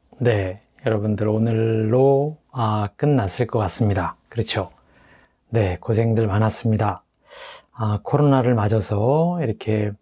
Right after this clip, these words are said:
네, 아, 정말 다른 환경에서,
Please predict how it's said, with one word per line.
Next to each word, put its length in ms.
네, 400
아, 160
정말 400
다른 320
환경에서, 680